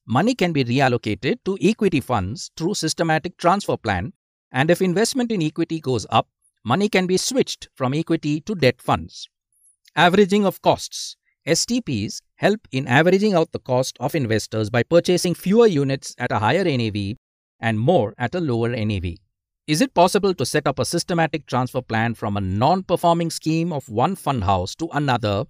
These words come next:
highly rated scheme of another fund house? An investor cannot start an S T P from one fund house and transfer the same to another fund house. An S T P helps investors to transfer money from one scheme to another,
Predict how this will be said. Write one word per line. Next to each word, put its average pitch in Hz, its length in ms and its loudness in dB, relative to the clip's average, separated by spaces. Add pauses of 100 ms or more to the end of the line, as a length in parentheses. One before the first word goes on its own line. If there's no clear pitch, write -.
(300)
highly 185 340 4
rated 135 300 0
scheme 104 360 -6
of 139 180 -4
another 175 300 0
fund 185 220 -4
house? 180 420 -2 (380)
An 160 160 2
investor 185 420 0
cannot 208 380 0
start - 420 -2 (140)
an 127 140 -2
S 170 180 -2
T 180 200 -6
P 101 340 -6
from 110 240 -4
one 175 200 0
fund 156 240 -4
house 123 300 0
and 110 220 -8
transfer 139 360 -4
the 151 120 -6
same 123 360 -6
to 147 140 -2
another 120 320 2
fund 101 260 -8
house. - 480 -2 (200)
An 127 160 0
S 165 180 2
T 196 140 -4
P 185 160 -4
helps 156 300 0
investors 131 500 -2
to 117 120 -8
transfer 139 440 -2
money 127 380 0 (280)
from 113 220 -4
one 139 200 0
scheme 262 500 -4
to 151 140 -4
another, 110 440 -2